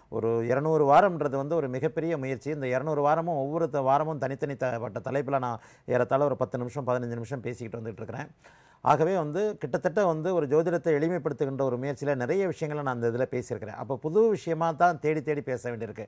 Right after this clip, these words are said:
அப்போ அந்த புது விஷயமா தேடி தேடி பேசுறதுடைய முதல் முயற்சியாக இந்த வாரம் முதல் பன்னிரெண்டு லக்னக்காரர்கள் எந்த அமைப்புல இருந்தா அவங்க யோகக்காரங்களா இருப்பாங்க,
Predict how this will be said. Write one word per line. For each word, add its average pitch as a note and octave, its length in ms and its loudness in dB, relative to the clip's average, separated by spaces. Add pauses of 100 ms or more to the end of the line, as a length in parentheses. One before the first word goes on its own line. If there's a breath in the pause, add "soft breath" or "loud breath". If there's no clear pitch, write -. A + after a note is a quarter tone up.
(320 soft breath)
அப்போ A#2 160 2
அந்த B2+ 160 4
புது D#3+ 220 4
விஷயமா F#3 300 2
தேடி D3 260 0
தேடி D#3+ 180 0
பேசுறதுடைய C3+ 560 -2
முதல் D#3 280 0
முயற்சியாக B2 680 -2 (280 soft breath)
இந்த D#3+ 320 4
வாரம் D3+ 280 6
முதல் C3 280 -2
பன்னிரெண்டு F3 420 0
லக்னக்காரர்கள் C#3+ 880 0
எந்த E3+ 420 2
அமைப்புல D3+ 380 2
இருந்தா C#3 280 2
அவங்க B2+ 220 2
யோகக்காரங்களா C3+ 680 4
இருப்பாங்க, G#2 240 -6